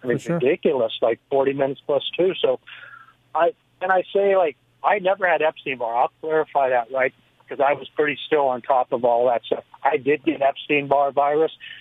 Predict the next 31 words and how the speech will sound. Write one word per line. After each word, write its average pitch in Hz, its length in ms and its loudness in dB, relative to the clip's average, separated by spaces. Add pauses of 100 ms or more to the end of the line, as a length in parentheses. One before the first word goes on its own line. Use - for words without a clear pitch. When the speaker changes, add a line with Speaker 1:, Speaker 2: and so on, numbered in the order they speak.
(220)
Speaker 1:
uh, 123 340 0
and 123 60 -6
it 135 60 2
wasn't 147 220 2
until 135 300 0
I 123 100 4
was 123 160 -10 (100)
done 143 220 0
with 143 180 -4
racing 135 640 0 (320)
and 135 120 -2
in 127 140 -2
my 113 100 -2
mountain 127 280 0
bike 117 300 -2
career. 113 280 2 (100)
I 139 140 2
Speaker 2:
Okay. 151 120 0
Speaker 1:
did 131 140 -2
have 127 200 0
an 120 80 -8
episode 147 520 0
of 156 160 0
it. 175 220 0
Speaker 2:
Yep. 151 260 -2
Speaker 1:
So 120 240 -2 (120)
I 143 140 2
never 143 380 0
had 123 320 0
Epstein-Barr 120 840 0 (280)
when, 127 140 -8